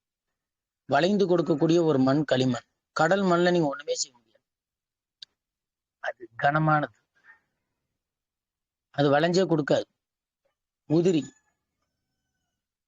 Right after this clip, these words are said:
அப்போ உங்களுக்குள் ஆணவம்ங்கிற இறுக்கம் இருந்தால் உங்களால் இந்த வாழ்க்கைக்கு தக்கவாறு மாற்றி நடக்க முடியவே முடியாது,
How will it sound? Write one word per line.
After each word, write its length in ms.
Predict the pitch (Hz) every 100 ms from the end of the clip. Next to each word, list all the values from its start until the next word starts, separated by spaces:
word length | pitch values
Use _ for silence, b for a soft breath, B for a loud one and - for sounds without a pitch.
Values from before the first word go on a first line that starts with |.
| _ _ _ _ _ _ _ _ _ _ _ _ _ _ _ _ -
அப்போ 220 | 170 196 165 185 254 262 - - _ _
உங்களுக்குள் 540 | 156 160 170 - 220 226 - 127
ஆணவம்ங்கிற 640 | 156 202 196 208 202 185 147 135
இறுக்கம் 500 | 202 247 - 240 190
இருந்தால் 500 | 139 127 120 120 123 - _ -
உங்களால் 440 | - 143 147 151 160
இந்த 160 | 147 135
வாழ்க்கைக்கு 500 | 123 135 156 180 160 139
தக்கவாறு 680 | 135 - 143 131 127 131 196 - _ _ _ -
மாற்றி 300 | 127 139 160
நடக்க 300 | 135 120 127
முடியவே 460 | 139 117 127 135 135
முடியாது, 460 | 139 117 117 113